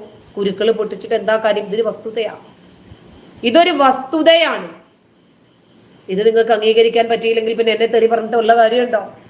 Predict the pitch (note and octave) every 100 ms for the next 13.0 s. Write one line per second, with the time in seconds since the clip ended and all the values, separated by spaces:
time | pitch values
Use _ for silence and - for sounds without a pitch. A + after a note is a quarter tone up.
0 | _ G#3+ C4 - - _ - - _ _
1 | - - - G#3+ A3 D4 D4+ D4 C#4 D4
2 | D4 D4 D4 D4 B3+ A3+ A3 G#3 G#3+ F#3
3 | F#3+ A#3 - F#3 F3+ A3+ C4 B3 B3 B3+
4 | B3+ A#3+ B3+ B3+ C4+ C4 - - - _
5 | _ _ - - G#3+ F3+ B3 C4+ C#4 B3
6 | B3+ B3+ C4 C4 C4+ C4 C4 C4+ C4+ B3+
7 | B3+ B3 C4 B3 B3 B3+ B3+ C4 C4+ B3+
8 | B3 B3+ A#3+ G3+ F3+ - F#3+ F#3 A#3 A#3+
9 | A#3 G#3 F#3 - - _ _ _ _ _
10 | _ _ _ - F#3+ G3 G3 A3 G#3 -
11 | B3 B3+ A3+ A3+ B3 B3 A#3+ A#3 A3 A#3+
12 | A#3+ A#3 A#3+ B3 A#3+ A3+ A3+ B3 B3 A#3